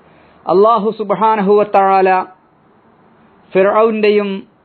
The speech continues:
ഫിർഔന്റെ സൈന്യത്തിന്റെയും ക്രൂരതയിൽ നിന്ന്, മർദ്ദനത്തിൽ നിന്ന്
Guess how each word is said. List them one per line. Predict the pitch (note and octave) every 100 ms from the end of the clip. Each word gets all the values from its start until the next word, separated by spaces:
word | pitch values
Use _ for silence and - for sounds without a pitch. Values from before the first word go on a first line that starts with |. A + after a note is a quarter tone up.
| _ _ _ _ _ -
ഫിർഔന്റെ | F#3+ G3+ G#3 G#3 G3+
സൈന്യത്തിന്റെയും | G3 F#3+ G#3+ A3+ G#3+ A3 G3+ G3 F#3+ F3+ - _ _ _ _ _ _ _ _ _ -
ക്രൂരതയിൽ | F3 F#3+ A3 G#3+ G#3 G3+ G3
നിന്ന്, | F#3+ F#3+ F3+
മർദ്ദനത്തിൽ | F3 F#3 G#3 G#3 G3+ G3 F#3+
നിന്ന് | F#3 F3+ F3+